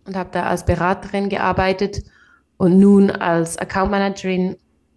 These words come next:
in Healthcare and Life Science bei, äh, A W S, also bei Amazon Web Services in Zürich. Und, äh, was ich da mache, ist, äh, Kunden strategisch begleiten,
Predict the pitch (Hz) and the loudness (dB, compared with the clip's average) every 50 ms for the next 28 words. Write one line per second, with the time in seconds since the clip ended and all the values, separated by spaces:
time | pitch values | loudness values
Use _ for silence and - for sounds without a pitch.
0 | _ _ - 214 190 185 196 202 202 - - 196 185 190 185 - - 175 160 165 | _ _ 0 0 2 2 2 0 -2 -2 -2 -2 -2 -2 -2 -2 -2 -2 -2 -2
1 | 165 196 208 - - 220 214 208 208 214 208 208 - - - 180 175 170 165 165 | -2 -2 -4 -4 -4 -4 -4 -2 -4 -6 -6 -8 -8 -8 -4 -2 -2 -2 -2 -2
2 | 165 170 - - - 175 165 175 - - 185 180 185 175 170 180 175 175 - - | -4 -6 -8 -8 -8 -8 -8 -8 -4 -2 0 0 2 2 0 0 0 0 -2 -6
3 | - - - 175 160 - 165 - - - 170 175 175 180 180 170 170 165 170 170 | -10 -12 -10 -6 -4 -4 -4 -2 -4 -4 -2 -2 -2 0 -2 0 0 0 -2 -2
4 | 170 - - 170 165 175 165 - - - 170 160 165 - 170 - - - - - | -4 -4 -4 -4 -4 -4 -8 -8 -6 -4 -4 -4 -4 -6 -8 -8 -8 -8 -10 -12
5 | - _ _ _ - 196 190 190 185 185 180 190 180 180 180 180 185 190 196 - | -16 _ _ _ 2 2 4 4 4 4 4 4 4 4 4 2 2 0 -2 -2
6 | - 208 196 185 202 226 139 - 240 226 220 - - 185 190 - - - - 190 | -2 0 0 0 0 -2 -2 0 0 0 0 0 -2 -2 -2 -4 -8 -8 -4 -2
7 | 175 175 170 - - - - - 220 233 240 233 233 233 - - - - - 196 | -2 -2 0 0 0 0 0 -2 -4 -6 -6 -8 -10 -16 -20 -20 -16 -8 -6 -6
8 | 190 202 - 202 208 208 202 208 202 - - 180 - - 160 170 180 208 214 - | -4 -2 0 0 0 0 -2 -6 -4 -4 -4 -4 -4 -4 -6 -4 -4 -6 -8 -10
9 | - 247 247 240 247 254 247 254 | -8 -8 -6 -6 -6 -8 -10 -12